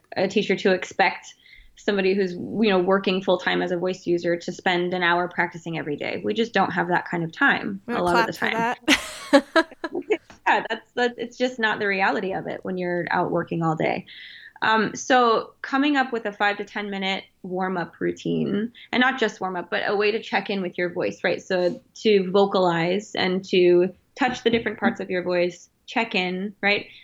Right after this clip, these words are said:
Speaker 1: Actually sort of, like, dust off the vocal folds in the morning kind of thing.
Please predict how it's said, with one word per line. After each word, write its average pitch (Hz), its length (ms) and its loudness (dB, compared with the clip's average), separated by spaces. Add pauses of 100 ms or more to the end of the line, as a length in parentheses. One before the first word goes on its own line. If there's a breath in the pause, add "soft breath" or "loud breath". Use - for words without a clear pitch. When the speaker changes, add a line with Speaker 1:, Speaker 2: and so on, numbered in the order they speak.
Speaker 1:
Actually 226 520 0
sort 208 200 -6
of, 196 140 -8
like, 196 280 -4 (160)
dust 185 320 -4
off 185 180 -2
the 190 60 -10
vocal 175 260 -8
folds 175 300 -2
in 180 80 -6
the 180 60 -6
morning 175 380 -2
kind 185 160 -2
of 180 80 -4
thing. 185 280 2